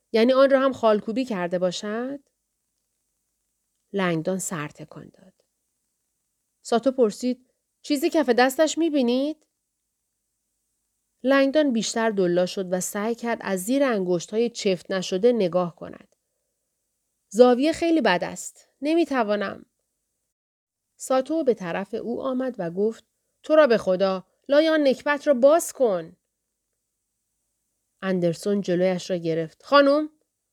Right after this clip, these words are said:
باید صبر کنیم پزشک قانونی برسد، بعد دست بزنیم به.» ساتو از کنارش گذشت و گفت: «من جواب می‌خواهم.» بعد لنگدان را کنار زد و خم شد.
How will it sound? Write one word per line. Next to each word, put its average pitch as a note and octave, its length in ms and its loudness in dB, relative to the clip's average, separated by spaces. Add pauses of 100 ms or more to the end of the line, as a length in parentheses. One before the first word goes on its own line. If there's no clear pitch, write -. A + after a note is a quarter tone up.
(160)
باید A3 240 2
صبر A3 360 2
کنیم B3 280 -4
پزشک F#3 380 -2
قانونی E3 480 0
برسد، E3+ 540 2
بعد G#3+ 300 -2
دست D#3 360 -6
بزنیم D#3 500 -4
به.» D#3 460 -2 (2000)
ساتو G3+ 320 -4
از F#3 220 -6
کنارش F3 480 -8
گذشت F#3 480 -8
و E3+ 60 -8
گفت: G3 340 -6 (120)
«من A3+ 340 0
جواب G3 520 2
می‌خواهم.» D3 540 -16 (880)
بعد F3 280 -2
لنگدان D#3+ 540 -4
را D3+ 100 -6
کنار E3+ 360 -6
زد A3+ 260 -6
و G3 60 -8
خم E3 320 -14
شد. - 280 -16